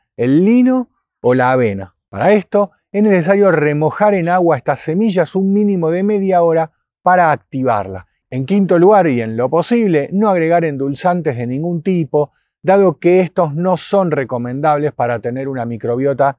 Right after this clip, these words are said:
equilibrada. Y finalmente, si vas a tomar este batido en ayunas porque te resulta más cómodo o porque te resulta más efectivo, entonces se recomienda preferir los batidos de hojas verdes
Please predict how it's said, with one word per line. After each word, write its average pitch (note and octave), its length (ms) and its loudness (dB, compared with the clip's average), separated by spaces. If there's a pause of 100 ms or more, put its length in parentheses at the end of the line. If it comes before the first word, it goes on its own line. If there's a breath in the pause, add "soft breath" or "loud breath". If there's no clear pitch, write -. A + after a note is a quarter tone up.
(360)
equilibrada. G#2+ 800 -2 (200)
Y B2 80 -10
finalmente, F#3 760 2
si B2+ 160 -4
vas E3 200 0
a D3+ 80 -2
tomar D#3+ 400 -2
este A#2+ 260 -4
batido A#2+ 680 -2
en G#2+ 160 -12
ayunas D3+ 560 0
porque G2+ 260 -8
te G2+ 120 -12
resulta G#2 400 -10
más G2+ 160 -16
cómodo D3+ 560 0
o G#2 160 -10
porque G#2 260 -14
te G2+ 160 -12
resulta A2+ 720 -4 (360)
más C3+ 380 -4
efectivo, E3+ 800 -2 (320)
entonces G#3 1000 -2
se G3+ 200 0
recomienda F3+ 680 2
preferir D3 500 0
los E3+ 260 2
batidos D#3+ 480 2
de D3+ 120 0
hojas D#3+ 260 0
verdes D#3 420 2